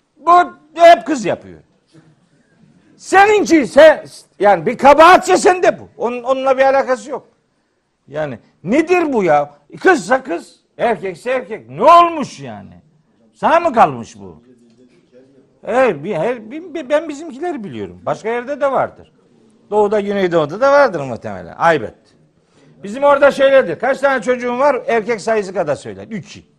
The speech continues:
Kızlar, "Onlar başka." diyor. Ne, onlar niye başka? Başka.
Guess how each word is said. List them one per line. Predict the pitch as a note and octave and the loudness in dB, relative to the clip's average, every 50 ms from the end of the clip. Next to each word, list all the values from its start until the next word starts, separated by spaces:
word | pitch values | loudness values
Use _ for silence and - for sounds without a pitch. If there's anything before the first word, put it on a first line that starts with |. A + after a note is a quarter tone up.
| _ _ _ _ _ _ _ _ _ _ _ _ _ | _ _ _ _ _ _ _ _ _ _ _ _ _
Kızlar, | - A3+ B3+ A#3+ B3 D4 D4 A#3+ | -6 -4 -2 2 2 2 4 4
"Onlar | B3 C4+ D4 D#4 E4 D#4 D4 C#4 | 2 2 2 2 2 4 4 6
başka." | D#4+ D#4+ C#4 - - A#3+ A#3+ E3+ - - - - | 6 4 4 2 0 0 0 0 0 -2 -6 -20
diyor. | E2 D2+ D2+ _ _ _ - - - - - - - - - _ _ _ _ _ - | -20 -20 -20 _ _ _ -20 -20 -20 -20 -20 -20 -20 -20 -20 _ _ _ _ _ -10
Ne, | G3 C4 | -4 -2
onlar | C#4 C#4 C#4 D4 D4+ D#4 D4+ | -2 0 0 2 2 2 2
niye | D#4 D#4+ E4 E4 D4 | 2 2 2 4 4
başka? | C4+ A#3 G#3 - - D4+ D4+ D#4 | 4 2 2 2 0 0 2 4
Başka. | F4 F4+ F4 F4 - - - F#3+ B2+ F2+ E2 D#2+ | 6 4 4 4 0 -2 0 0 0 0 -2 -6